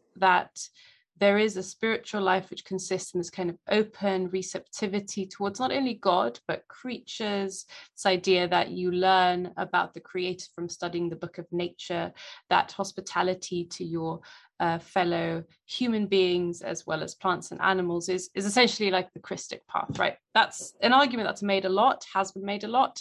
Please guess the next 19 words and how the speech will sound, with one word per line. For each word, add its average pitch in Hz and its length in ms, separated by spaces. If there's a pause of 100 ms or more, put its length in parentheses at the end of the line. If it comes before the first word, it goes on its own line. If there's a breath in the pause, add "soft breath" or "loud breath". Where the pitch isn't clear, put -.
and 185 160
we 190 100
have 180 200 (160)
Pope 180 180
Francis 185 520
now 175 200
who's 190 300 (280 loud breath)
arguing 208 360
this 196 200
and 180 100
trying 180 200
to 180 100
embody 175 340
a 165 40
kind 170 220
of 165 100
second 175 460
Saint - 240
Francis. 220 560